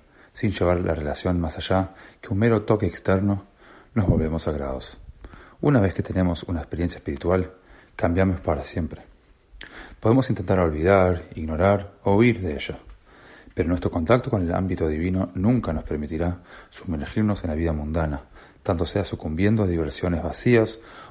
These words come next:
o intentando mejorar el mundo a través de medios puramente seculares. Es verdad que la regla de que todo lo que toca el altar quede consagrado se aplica únicamente a cosas que son dignas de ser llevadas al altar,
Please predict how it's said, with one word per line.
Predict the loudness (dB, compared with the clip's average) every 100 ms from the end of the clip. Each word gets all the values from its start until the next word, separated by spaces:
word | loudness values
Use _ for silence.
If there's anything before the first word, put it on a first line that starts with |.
| -6
o |
intentando | -4 -2 0 2 2
mejorar | -2 -4 -2 0
el | 0
mundo | 0 2 0
a |
través | 0 0 0
de | 0
medios | 0 0 -2 -4
puramente | -4 -2 -4 -6
seculares. | -10 -8 -6 -6 -10 -16 -20 -20 -20 _ _ -20 -18 -20 -20 -12
Es | -2
verdad | 2 4 4
que | 2
la | -2
regla | 0 0 -2
de | -4 -8 -16
que | -16
todo | 0 4 6
lo | 4
que | 0
toca | -2 -2 -2
el | -4 -6
altar | -6 -2 0 -2 -12 -20 -20 -6
quede | -2
consagrado | -2 -2 0 2 2
se | 0
aplica | -4 -4 -2
únicamente | -2 -2 -2 0 0 -2
a | -4
cosas | -4 -8
que | -8
son | -4 0
dignas | 0 0 0 -4 -20 -20 -12
de | -6
ser | -4 -2
llevadas | 0 -2 0
al | 0
altar, | 2 2 0 -2